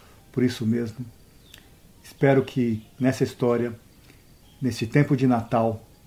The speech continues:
possa trazer muitas insights para vocês. Que vocês possam,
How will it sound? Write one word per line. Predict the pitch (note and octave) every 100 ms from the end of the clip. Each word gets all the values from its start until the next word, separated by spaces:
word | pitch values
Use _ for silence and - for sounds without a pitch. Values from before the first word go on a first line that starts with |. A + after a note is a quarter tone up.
| - - - -
possa | D#3 D3 D3+
trazer | D3 C3+ A#2 C3
muitas | A#2+ C#3 E3 E3 - A2+ - - - - - C#3
insights | B2+ - B2+ A#2+ -
para | B2 A2
vocês. | G#2+ - G2+ G#2 - - - - - - -
Que | -
vocês | A2 C3+ A#2+
possam, | - B2+ B2 - B2+ B2